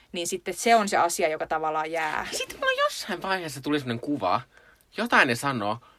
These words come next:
Speaker 2: että voiko olla, että sen perheen isä on niinku syyttömänä laittu vankilaan. Tai siinä on joku semmonen, että syyttömänä joku on tuomittu.
Speaker 1: Joo, mullekin
Speaker 2: Ja
Speaker 1: on sellainen,
Speaker 2: sitten,
Speaker 1: että joku
Speaker 2: joo.
Speaker 1: on. Mun mielestä se ei välttämättä ole
Speaker 2: Ei se
Speaker 1: perheen
Speaker 2: välttämättä
Speaker 1: isä,
Speaker 2: se isä ole,
Speaker 1: mutta
Speaker 2: mutta
Speaker 1: joku tyyppi on tuomittu siitä tavallaan tästä alun lapsen m-,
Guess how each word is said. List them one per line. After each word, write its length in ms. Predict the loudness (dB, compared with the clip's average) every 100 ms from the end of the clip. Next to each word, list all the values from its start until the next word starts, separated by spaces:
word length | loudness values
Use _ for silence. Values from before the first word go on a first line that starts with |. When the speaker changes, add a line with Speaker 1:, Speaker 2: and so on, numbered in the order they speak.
| -14
Speaker 2:
että 140 | -4
voiko 260 | -2 4 4
olla, 220 | 6 4
että 160 | 2 -4
sen 200 | -6 -2
perheen 480 | 2 2 2 -2
isä 320 | -4 -4 0 0
on 100 | -2
niinku 140 | -8
syyttömänä 680 | -10 -4 -4 -4 -8 -8 -6
laittu 340 | -6 -8 -6
vankilaan. 640 | -4 -4 -8 -10 -8 -8 -12 -10
Tai 80 | -2
siinä 100 | 0
on 40 | 0
joku 240 | 0 0
semmonen, 300 | 2 2 0
että 140 | -2
syyttömänä 520 | -2 -2 -2 -4 -2 -2
joku 300 | -2 -4 -8
on 140 | -8
tuomittu. 500 | -4 -4 -4 -8 4
Speaker 1:
Joo, 140 | 4 4
mullekin 260 | 2 4
Speaker 2:
Ja 40 | 4
Speaker 1:
on 40 |
sellainen, 240 | 4 4 4
Speaker 2:
sitten, 160 | 4 4
Speaker 1:
että 80 |
joku 100 | 6
Speaker 2:
joo. 80 | 6
Speaker 1:
on. 140 | 4 0
Mun 140 | -6 -4
mielestä 180 | -4
se 60 | -2
ei 60 | 2
välttämättä 440 | 2 0 -6 -4
ole 80 | -2
Speaker 2:
Ei 100 | 0
se 80 | 6
Speaker 1:
perheen 0 |
Speaker 2:
välttämättä 360 | 6 6 2 0
Speaker 1:
isä, 0 |
Speaker 2:
se 80 | 0
isä 220 | 0 0
ole, 60 |
Speaker 1:
mutta 260 | 0 -2 -2
Speaker 2:
mutta 100 | 2
Speaker 1:
joku 180 | 2 2
tyyppi 380 | -2 -4 -2 -4
on 160 | -4 -4
tuomittu 460 | -2 -2 -2 -10
siitä 380 | -6 -4 -4 -6
tavallaan 440 | -4 -4 -2 -2
tästä 320 | -2 -4 -4 -6 -8 -18 -18 -20 -20 -20 -20 _ 0
alun 340 | 2 2 -2
lapsen 500 | -2 -2 -2 -4 -6 -8
m-, 260 | -6 -4